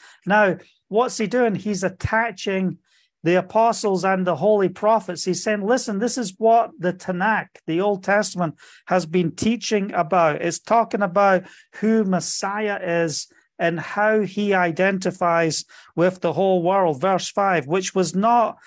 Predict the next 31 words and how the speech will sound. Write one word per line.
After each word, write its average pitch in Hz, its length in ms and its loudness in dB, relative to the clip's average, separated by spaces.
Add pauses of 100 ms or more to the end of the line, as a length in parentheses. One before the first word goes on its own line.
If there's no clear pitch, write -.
(180)
made 185 300 0
known 196 240 2
to 180 100 -12
people 190 380 -2
in 165 80 -2
other 185 180 0
generations, 170 840 -2
as 180 240 0
it 185 100 -2
has 156 160 -2
now 196 220 2
been 185 280 -2
revealed 165 440 0
by 170 180 0
the 151 140 -6
Spirit 185 360 0
of 147 120 -2
Elohim, 160 680 -2 (640)
uh, 151 280 2
to 196 180 0
his 170 180 2
prophets 175 600 -4
and 147 80 -4
apostles. 156 720 -2
This 214 380 0
mystery 175 760 0 (300)
is 185 240 0
that 180 180 -2
through 247 320 0
the 196 160 2
gospel, 170 960 0